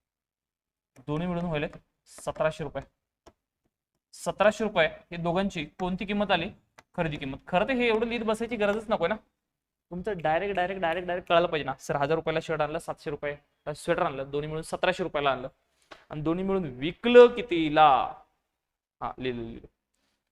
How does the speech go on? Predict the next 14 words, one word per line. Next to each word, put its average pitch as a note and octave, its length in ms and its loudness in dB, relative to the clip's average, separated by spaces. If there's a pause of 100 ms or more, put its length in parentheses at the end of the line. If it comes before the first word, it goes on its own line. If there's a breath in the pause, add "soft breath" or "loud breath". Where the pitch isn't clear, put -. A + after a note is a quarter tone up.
(260)
दोन्ही F#3 220 2
मिळून G#3 220 2
विकलं F#3+ 440 8
कितीला? D#3+ 460 0 (320)
तर F3+ 40 0
सर, E3+ 280 4 (440)
पहिलं F#3+ 340 4
तुम्ही A3 160 0
हे G#3+ 120 2
विकलं G#3 340 0
नऊशे F#3+ 320 -2
साठला D3+ 320 4 (420)
आणि, D3+ 380 0
अ, C3+ 180 0